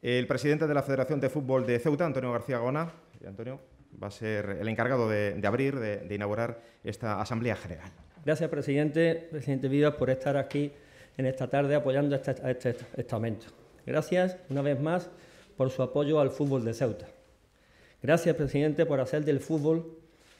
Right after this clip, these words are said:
Speaker 2: por apoyar y hacer que el fútbol en Ceuta progrese, y no solamente el fútbol, sino el deporte en general, porque por su gestión y por la, su equipo de gobierno y por la de todos estos años,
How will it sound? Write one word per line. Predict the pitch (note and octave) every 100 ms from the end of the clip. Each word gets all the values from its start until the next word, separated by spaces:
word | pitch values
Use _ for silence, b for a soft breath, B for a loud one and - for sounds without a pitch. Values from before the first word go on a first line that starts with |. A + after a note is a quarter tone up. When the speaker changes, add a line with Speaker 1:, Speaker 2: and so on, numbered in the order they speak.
| b
Speaker 2:
por | - C3
apoyar | C3 C3 D3+ E3 -
y |
hacer | B2+ D#3 D3+
que | C#3+
el | B2+
fútbol | D#3+ D#3 C#3+
en |
Ceuta | C#3 D3 D3+ C#3
progrese, | B2+ D3 D3+ D#3 B2
y |
no | C#3+ D#3
solamente | D#3 C#3+ C#3+ C3
el | A#2
fútbol, | - B2 G2 -
sino | A2+
el | A#2+
deporte | A2+ C#3 C#3+ C#3+
en | B2
general, | A#2 B2 A#2 - - -
porque | G#2+ -
por | B2
su | A#2 B2
gestión | B2 - D3+ A#2+ - B B B
y | -
por | - A#2+
la, | A#2+
su | B2
equipo | C3+ D3
de | C#3+
gobierno | B2+ C3+ C#3 A#2 G#2+ - B B
y | A#2+
por | A#2
la | A#2
de | B2
todos | D3+ D3+ D3
estos | C#3+ C3+
años, | D3+ D#3+ D#3+